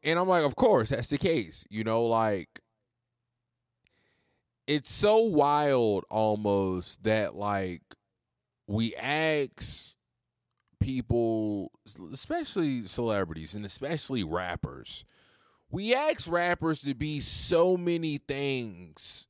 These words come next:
it seems like, at different times or so many different things at the same time. Like, all right. We'll be mad at a nigga for being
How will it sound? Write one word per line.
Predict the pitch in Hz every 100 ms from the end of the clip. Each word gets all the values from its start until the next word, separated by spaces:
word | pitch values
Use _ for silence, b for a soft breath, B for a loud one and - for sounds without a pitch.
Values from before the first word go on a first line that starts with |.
| -
it | 120 92
seems | - 123 120 107
like, | 117 110 101
at | 110 101 92
different | 120 - 110 104 90 - _ _ _ _ _ _ _ _ _ _ -
times | 135 123 110 92 82 76 80
or | 101 104 98 - _ -
so | - 156 165
many | 147 139
different | 127 123 123 110
things | 123 117 104
at | 110
the | -
same | - 107 101 87
time. | 87 69 50 - 62
Like, | 90 82 82 - _ _ _ - - _ _ _ _ _ _ _ _ _ _ -
all | -
right. | 131 107 104 117 120 - _ _ _ _ _ _ _ _ _ _ _ _ _ _ _ _ _ _
We'll | 123 147
be | 147 147
mad | 160 196 190 180
at | 170
a | 165
nigga | 170 156
for | 156
being | 135 151 143